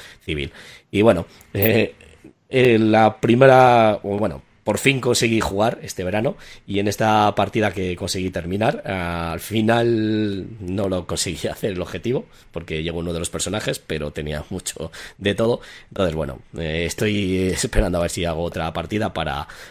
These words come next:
para conseguir intentar, pues, que sea... Eh, A ver si le consigo pasar el juego, porque tiene muchos escenarios, además he pillado las expansiones y demás, y también veo que tiene un modo campaña.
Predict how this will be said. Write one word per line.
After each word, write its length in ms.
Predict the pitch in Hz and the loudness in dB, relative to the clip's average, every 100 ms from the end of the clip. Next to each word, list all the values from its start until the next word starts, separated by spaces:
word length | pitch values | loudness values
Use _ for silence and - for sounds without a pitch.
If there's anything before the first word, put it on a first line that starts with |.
| _ | _
para 220 | 98 85 | -4 -4
conseguir 440 | 82 82 104 104 101 | -4 -6 -6 -6 -6
intentar, 800 | 90 87 90 90 85 85 80 78 | -8 -8 -6 -4 -4 -6 -8 -12
pues, 400 | - 67 - - | -14 -12 -10 -12
que 140 | - 69 | -12 -10
sea... 560 | - 80 78 69 71 - - _ - | -6 -4 -4 -4 -6 -12 -20 _ -6
Eh, 340 | 85 82 76 78 - - _ _ _ _ | -4 -2 -4 -8 -14 -20 _ _ _ _
A 140 | 113 | 0
ver 80 | 110 | 2
si 140 | - 90 | 0 -2
le 80 | |
consigo 360 | 87 85 82 80 | -2 -4 -2 -4
pasar 260 | 80 80 76 | -4 -4 -4
el 60 | |
juego, 160 | 90 80 | -4 -4
porque 220 | 82 90 | -6 -2
tiene 160 | 101 107 | 0 0
muchos 240 | 104 90 | 0 -2
escenarios, 380 | 87 117 107 87 | 0 2 2 0
además 240 | 90 92 | -2 -2
he 60 | 85 | -4
pillado 200 | 85 87 | -2 -2
las 140 | 92 | -2
expansiones 440 | - 104 127 117 101 | -2 -2 -2 -2 -2
y 40 | |
demás, 280 | 90 127 - | -2 -2 -4
y 260 | 113 98 90 | -6 -4 -4
también 420 | 87 90 104 107 - - - | -2 0 0 0 -6 -20 -2
veo 180 | 95 90 | 0 0
que 100 | 82 | -2
tiene 260 | 90 82 | -2 0
un 220 | 82 - | -2 0
modo 220 | 101 85 78 | 0 0 -2
campaña. 420 | 76 73 76 | -6 -4 -6